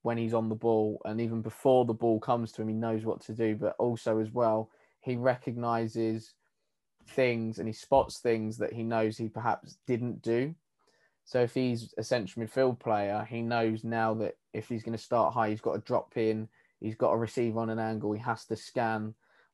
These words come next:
um, and he has to receive off his back foot and try and take his first touch forwards.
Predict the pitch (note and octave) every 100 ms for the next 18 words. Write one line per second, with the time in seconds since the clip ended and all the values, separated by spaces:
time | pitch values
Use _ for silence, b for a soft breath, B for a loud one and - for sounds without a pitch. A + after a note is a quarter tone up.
0 | - G#2+ G#2+ A2 A2+ A2 - A2 G#2+ A#2
1 | A2+ G#2+ A2 - A2+ - - D#2+ G#2 A#2+
2 | G#2+ G#2+ G#2+ G2 F#2 A2 G#2+ - G#2+ -
3 | C#3 C3+ A2 G2 -